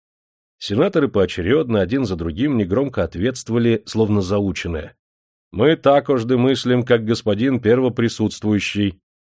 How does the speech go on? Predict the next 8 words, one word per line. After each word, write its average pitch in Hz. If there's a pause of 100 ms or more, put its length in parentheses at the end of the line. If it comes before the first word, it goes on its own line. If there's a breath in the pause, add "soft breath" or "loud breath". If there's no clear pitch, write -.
(160)
Посему 131
быть 120
так». - (640)
Демидов 110
откланялся 135
и 90
был 92
таков. -